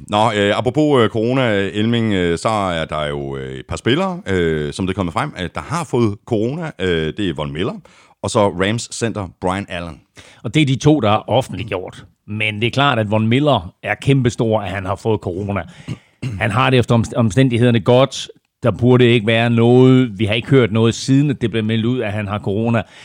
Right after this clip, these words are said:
Speaker 2: Den første, der blev meldt ud, var Brian Allen, centeren for, øh, for, øh, Los Angeles Rams. Det var en stor nyhed,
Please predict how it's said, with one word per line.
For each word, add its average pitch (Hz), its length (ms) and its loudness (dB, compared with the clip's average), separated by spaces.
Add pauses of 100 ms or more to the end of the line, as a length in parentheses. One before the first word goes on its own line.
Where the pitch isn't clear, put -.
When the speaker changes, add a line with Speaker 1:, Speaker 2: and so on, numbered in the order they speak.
(100)
Speaker 2:
Den 113 120 -2
første, 135 340 2
der 107 80 2
blev 101 120 0
meldt 104 180 0
ud, 127 140 4
var 110 100 2
Brian 101 260 0
Allen, 110 320 2
centeren 104 460 0
for, 95 400 0
øh, 101 260 -4
for, 98 400 -4 (120)
øh, 95 140 -8 (160)
Los 104 180 -4
Angeles 107 340 -2
Rams. 123 400 0 (680)
Det 131 140 4
var 107 120 0
en 98 60 -6
stor 139 300 4
nyhed, 117 420 4